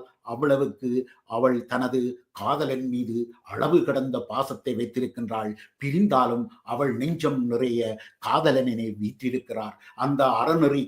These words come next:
காதலனை, அறநெறி காதலி இப்படி அங்கலாய்ப்பது இயல்பானதே. அது அறத்துக்கும் ஏற்றதே, இன்பத்துக்கும் ஏற்றதே. அந்த காம உணர்வுகள், அந்த இன்ப உணர்வுகள் எல்லாம் சிலாக்கியங்களாக,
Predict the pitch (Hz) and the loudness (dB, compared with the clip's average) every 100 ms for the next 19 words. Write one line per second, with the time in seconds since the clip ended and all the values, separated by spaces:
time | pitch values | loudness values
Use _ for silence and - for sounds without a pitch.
0 | - 113 131 135 135 135 131 139 - - | -6 -4 0 2 2 2 -2 -4 -6 6
1 | 143 180 175 143 147 - - 117 160 143 | 8 10 8 6 2 -2 -4 0 2 2
2 | 131 120 - - 156 - 156 139 120 135 | 2 0 -4 -10 -4 2 2 2 0 2
3 | 185 156 143 - 143 131 127 120 - - | 4 4 4 0 -2 2 0 0 -10 -16
4 | 113 113 180 175 151 135 123 123 123 - | -10 6 10 10 10 6 4 0 -2 -4
5 | - 127 139 139 104 135 190 - 180 - | -6 0 4 4 2 2 0 0 -4 -4
6 | 151 147 139 - - 135 180 190 156 131 | -4 -4 -4 -14 -8 4 6 6 2 4
7 | 127 117 - - 143 202 208 190 156 151 | 2 0 -8 -2 4 6 6 4 0 0
8 | 143 139 - 135 165 156 131 127 123 - | -2 -2 0 2 2 2 2 2 0 -6
9 | 139 143 135 135 - 180 220 170 143 143 | -4 2 4 4 4 4 4 2 2 4
10 | 170 165 135 139 123 - 139 151 156 127 | 4 4 2 0 -2 -4 -4 0 0 2
11 | 160 247 214 151 131 190 160 147 147 135 | 2 6 6 6 4 2 2 2 0 0
12 | 139 131 131 _ - 160 170 233 - 185 | 0 -2 -6 _ -6 2 4 2 -2 -2
13 | 156 139 135 120 | 0 2 2 2